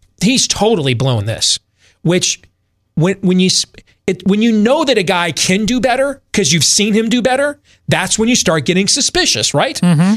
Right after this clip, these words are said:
Speaker 1: You know Brian Kemp's not totally ballless. You know Brian Kemp's not, you know, mentally deficient, right?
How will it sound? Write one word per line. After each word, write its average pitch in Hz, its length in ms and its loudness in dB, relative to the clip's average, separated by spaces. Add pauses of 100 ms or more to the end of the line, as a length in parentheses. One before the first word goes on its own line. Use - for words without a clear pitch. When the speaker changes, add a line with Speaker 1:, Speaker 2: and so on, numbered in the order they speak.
Speaker 1:
You 247 80 2
know 330 160 2
Brian 220 400 0
Kemp's 262 340 0
not 190 280 -2
totally 196 400 2
ballless. 156 640 0 (300)
You 233 100 2
know 320 160 2
Brian 285 400 0
Kemp's - 420 -2
not, 208 360 -2 (360)
you 185 140 2
know, 151 300 2
mentally 220 520 0
deficient, 208 680 -2 (140)
right? 269 280 0